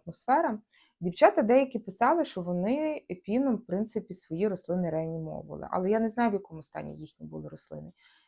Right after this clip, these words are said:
Деякі дівчата після пересадки обробляли, і вони скоріше росли. Це може бути, якщо рослина здорова.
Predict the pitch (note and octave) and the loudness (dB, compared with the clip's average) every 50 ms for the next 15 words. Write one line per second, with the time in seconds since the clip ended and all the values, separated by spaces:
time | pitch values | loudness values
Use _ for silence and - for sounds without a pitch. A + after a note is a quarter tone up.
0 | _ _ - F3 A3 C#4 E4 D#4+ - C4 G3+ G3 F#3 - A#3+ A#3+ B3 B3 - - | _ _ 0 4 6 6 6 6 4 2 0 0 0 0 0 0 0 -2 -4 -4
1 | - G#3+ G#3+ G#3+ G#3+ G#3 G#3 - E3 D#3+ D#3 - _ - - D#3 D3+ - - - | -4 -2 -2 0 0 2 2 2 2 0 -2 -4 _ -8 -8 -8 -8 -8 -8 -8
2 | F3 E3 E3 E3 E3 F3 E3+ F3+ G#3 A3 G#3+ F#3 E3+ - - E3 E3 D#3+ E3 F#3 | -6 -4 -4 -4 -2 2 2 4 4 4 4 2 0 -2 -4 -6 -6 -4 -4 -2
3 | G3 - - - F3+ F3 F#3 F3+ - - E3 E3 E3 - - C3+ B2+ - - F#3+ | -2 -4 -4 -4 -4 -4 -4 -4 -4 -6 -6 -6 -6 -8 -8 -10 -10 -6 -2 -2
4 | G#3+ A3+ G#3+ F3 D#3+ - - D#3+ E3 F#3+ B3+ B3+ - E3+ - - - E3 E3+ E3+ | 0 2 2 0 0 -2 -6 -8 -6 -6 -6 -4 -4 -4 -4 -4 -6 -8 -8 -8
5 | - - E3 D#3+ D3+ D#3 D#3 - D3 D#3 - - - | -8 -8 -8 -8 -8 -10 -10 -8 -8 -8 -8 -8 -12